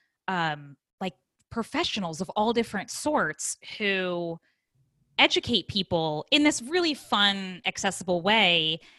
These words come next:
in these short little videos, but it's super, super, super awesome. And I'm like,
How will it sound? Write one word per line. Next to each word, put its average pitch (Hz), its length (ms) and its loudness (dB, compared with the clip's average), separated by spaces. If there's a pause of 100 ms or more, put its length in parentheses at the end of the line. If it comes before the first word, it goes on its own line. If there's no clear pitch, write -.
(400)
in 226 140 6
these 214 180 4
short 208 460 2
little 202 220 2
videos, 196 600 2
but 196 240 2
it's 240 160 -4
super, 220 680 -8
super, 185 380 -10
super - 400 -10
awesome. 247 560 -2
And 196 160 -6
I'm 196 120 -6
like, 196 140 -14